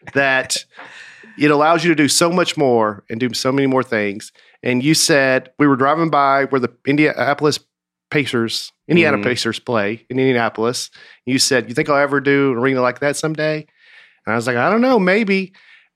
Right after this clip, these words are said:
Speaker 1: And you said something like, "I just gotta get, I gotta get," uh, it ma-, it makes it sound like you had a problem, which you didn't,
Speaker 2: Yeah.
Speaker 1: but you said something
Speaker 2: Uh.
Speaker 1: about, "Whatever, get that under control."
Speaker 2: Yeah, yeah.
Speaker 1: And, and then you did right after that. That
Speaker 2: Yeah.
Speaker 1: was, I don't know,
Speaker 2: Yeah.
Speaker 1: how many years ago was that?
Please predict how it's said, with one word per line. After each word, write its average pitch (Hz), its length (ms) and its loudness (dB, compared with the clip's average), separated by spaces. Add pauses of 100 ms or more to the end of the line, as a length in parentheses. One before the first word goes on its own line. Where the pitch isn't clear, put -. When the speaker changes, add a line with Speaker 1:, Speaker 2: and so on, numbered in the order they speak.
(220)
Speaker 1:
And 156 600 2
you 165 140 -2
said 180 180 2
something 190 220 0
like, 139 160 0
"I 135 60 0
just 147 160 -4
gotta 170 160 0
get, 175 300 -2 (180)
I 143 60 -4
gotta 151 220 2
get," 165 340 -2 (760)
uh, 123 340 2 (280)
it 156 100 2
ma-, 190 60 2
it 180 160 0
makes 180 160 0
it 135 60 -2
sound 135 140 0
like 110 120 -2
you 117 60 -2
had 104 60 2
a - 20 -4
problem, 101 380 -2
which 117 120 -8
you 131 60 -4
didn't, 113 280 0
Speaker 2:
Yeah. 110 60 -6
Speaker 1:
but 147 120 0
you 170 100 0
said - 240 -2
something 156 160 -2
Speaker 2:
Uh. - 20 0 (540)
Speaker 1:
about, - 140 -20
"Whatever, 156 300 2
get 165 140 -2
that 175 140 2
under 175 80 2
control." 131 340 0
Speaker 2:
Yeah, 127 100 4
yeah. 110 280 0
Speaker 1:
And, 151 560 0
and 156 120 2
then 190 120 2
you 180 100 -2
did 156 340 0
right 139 160 0
after 151 280 -2
that. 117 340 0
That 151 120 2
Speaker 2:
Yeah. 208 40 -2
Speaker 1:
was, 190 220 -6 (420)
I - 80 0
don't - 80 2
know, 233 60 4
Speaker 2:
Yeah. - 80 4
Speaker 1:
how - 60 0
many 240 140 2
years 214 160 4
ago 147 160 0
was 117 120 -2
that? 110 300 -2